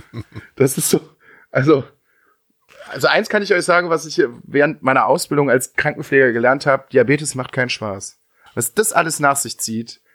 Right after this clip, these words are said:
Speaker 2: an Krankheiten, das ist unglaublich. Was man da alles von kriegen kann, nee.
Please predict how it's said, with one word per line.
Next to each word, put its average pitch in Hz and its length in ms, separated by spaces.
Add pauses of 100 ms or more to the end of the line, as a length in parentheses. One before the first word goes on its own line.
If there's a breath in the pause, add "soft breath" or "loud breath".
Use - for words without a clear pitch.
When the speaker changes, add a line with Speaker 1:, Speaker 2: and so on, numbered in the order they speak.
(120)
Speaker 2:
an 123 80
Krankheiten, 123 520
das 117 180
ist 113 120
unglaublich. 104 680 (1080)
Was - 160
man 143 140
da 185 140
alles 156 240
von 143 140
kriegen 131 260
kann, 110 340 (220)
nee. 92 240